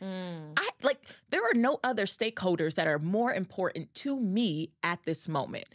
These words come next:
Speaker 1: Come on
Speaker 2: And
Speaker 1: now.
Speaker 2: why should I put your desires over mine? Because you want kids. I've
Speaker 1: Mm.
Speaker 2: already commu-, I'm thirty-four. I have worked forever.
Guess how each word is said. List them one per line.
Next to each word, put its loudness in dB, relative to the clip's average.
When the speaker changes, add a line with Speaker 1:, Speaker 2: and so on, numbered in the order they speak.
Speaker 1:
Come -8
on -8
Speaker 2:
And -6
Speaker 1:
now. 2
Speaker 2:
why 4
should 2
I 2
put 2
your 2
desires 0
over 6
mine? 2
Because 2
you 2
want 0
kids. -4
I've 0
Speaker 1:
Mm. 0
Speaker 2:
already 4
commu-, 2
I'm -2
thirty-four. 0
I 4
have 0
worked 0
forever. 2